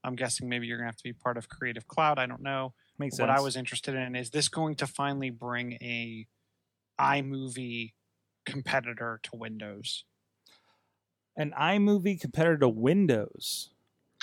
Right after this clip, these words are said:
Speaker 1: So, right, y-,
Speaker 2: Yeah,
Speaker 1: like,
Speaker 2: 'cause you, you
Speaker 1: to me,
Speaker 2: have,
Speaker 1: you have
Speaker 2: you
Speaker 1: Final Cut on the Mac, and
Speaker 2: Right,
Speaker 1: you
Speaker 2: you,
Speaker 1: also
Speaker 2: you
Speaker 1: have
Speaker 2: have no, like,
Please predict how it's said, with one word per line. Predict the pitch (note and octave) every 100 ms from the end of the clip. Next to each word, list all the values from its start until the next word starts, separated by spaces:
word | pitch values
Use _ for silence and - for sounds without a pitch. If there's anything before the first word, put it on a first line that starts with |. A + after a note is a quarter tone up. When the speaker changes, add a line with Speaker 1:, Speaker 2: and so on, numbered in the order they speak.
| - _ -
Speaker 1:
So, | F#3+ G3
right, | F3 F#3+ E3+
y-, | E3 D#3+
Speaker 2:
Yeah, | F3 E3 A#3 F#3
Speaker 1:
like, | E3+
Speaker 2:
'cause | F3
you, | A3
you | A3 G#3
Speaker 1:
to | C#4+
me, |
Speaker 2:
have, | D4 A#3+
Speaker 1:
you | G#3+
have | F3+
Speaker 2:
you |
Speaker 1:
Final | G3 E3+ E3
Cut | D#3 E3
on | D3+
the | C#3+
Mac, | C3+ C#3 C3+ -
and | B2+
Speaker 2:
Right, | B2 E3+ B2+
Speaker 1:
you | C3+
Speaker 2:
you, | C3
Speaker 1:
also | B2+ C3+
Speaker 2:
you |
Speaker 1:
have | E3+ B3
Speaker 2:
have | C#4 A#3+
no, | G3+ G3+ G3+ F#3
like, | E3 D3+ D#3 D3 C3